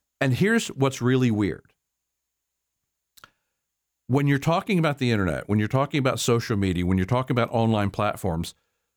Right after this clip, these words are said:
what you are talking about is speech. Okay? When you, when you go on an online platform, what you are doing is either consuming the speech of others or you are engaging in speech yourself,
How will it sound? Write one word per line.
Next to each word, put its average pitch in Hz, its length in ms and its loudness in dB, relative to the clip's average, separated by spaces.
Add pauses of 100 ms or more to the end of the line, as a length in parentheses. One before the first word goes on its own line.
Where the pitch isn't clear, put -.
(580)
what 131 260 0
you 185 120 4
are 156 80 2
talking 175 540 0
about 92 580 -2 (520)
is 104 120 0
speech. - 880 -6 (1080)
Okay? 104 360 -2 (440)
When 139 240 2
you, 151 220 4
when 143 240 2
you 143 120 4
go 147 280 0
on 196 140 2
an 160 100 2
online 143 460 2
platform, 113 800 -2 (160)
what 127 320 -2
you 139 140 4
are 123 80 2
doing 139 320 2
is 117 100 2
either 113 180 0
consuming 175 760 0
the 147 80 2
speech 139 360 -2
of 131 120 -2
others 113 520 0
or 104 200 2
you 107 240 2
are 98 160 2
engaging 104 520 0
in 98 120 0
speech - 500 -6
yourself, - 720 -6